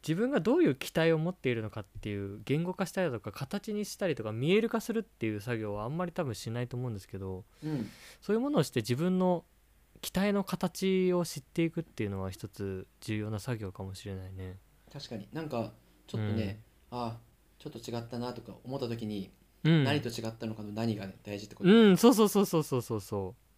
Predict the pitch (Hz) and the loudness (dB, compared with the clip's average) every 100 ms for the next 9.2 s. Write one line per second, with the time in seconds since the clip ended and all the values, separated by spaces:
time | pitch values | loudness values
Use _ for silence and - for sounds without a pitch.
0 | _ - 190 254 254 208 147 143 139 117 | _ -8 -4 0 2 2 4 4 4 4
1 | 107 104 - 113 123 143 151 151 156 139 | 2 2 -2 0 4 4 4 4 2 0
2 | 107 117 110 104 104 107 127 127 131 120 | -2 -2 -4 -4 -6 -4 -4 -4 -2 -2
3 | - - 110 104 110 113 113 104 101 104 | -4 -6 -6 -6 -4 -2 -2 -4 -6 -8
4 | - 101 104 110 107 107 135 127 127 139 | -10 -8 -6 -4 -4 -2 -2 0 0 0
5 | 190 - _ _ _ _ - 120 120 - | -2 -4 _ _ _ _ -16 -16 -10 -6
6 | 123 110 107 - 175 226 214 254 269 254 | -4 -4 -4 0 4 4 4 2 2 2
7 | 302 311 - - - 120 123 123 - 131 | 0 0 -4 -10 -8 -4 -2 -2 -4 -6
8 | 123 - 131 - - 139 127 123 98 98 | -6 -4 -4 -4 -8 -4 -4 -4 -6 -8
9 | 98 98 | -8 -12